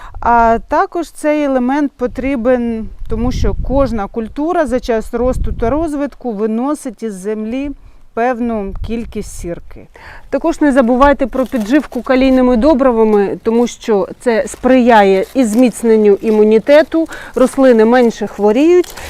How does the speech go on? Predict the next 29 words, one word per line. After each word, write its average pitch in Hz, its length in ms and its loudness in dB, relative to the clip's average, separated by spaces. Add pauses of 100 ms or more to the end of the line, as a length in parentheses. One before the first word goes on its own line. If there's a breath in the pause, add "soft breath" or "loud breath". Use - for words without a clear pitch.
(120)
і 403 100 6
калій 370 320 4
потрібен 285 680 0
для 269 420 0
утворення 254 640 2
нових 254 320 2
плодів, 170 560 -4 (140)
щоб 233 300 -6
ми 269 260 -2
ще 285 280 0
отримали 269 540 2
врожай, 240 460 0
ще 233 140 -4
буде 220 280 -2
тепло, 247 480 -2
і 226 280 0 (240 loud breath)
до 214 140 4
листопада 247 600 0
ми 214 120 4
можемо 214 500 2
збирати 202 500 0
кабачки. 202 720 -4 (400 loud breath)
Ну, 339 200 -4
і 240 80 -2
це 294 180 -6
стосується 214 760 -4
інших - 720 -6 (440 loud breath)
овочевих 208 540 0
культур. 170 420 -6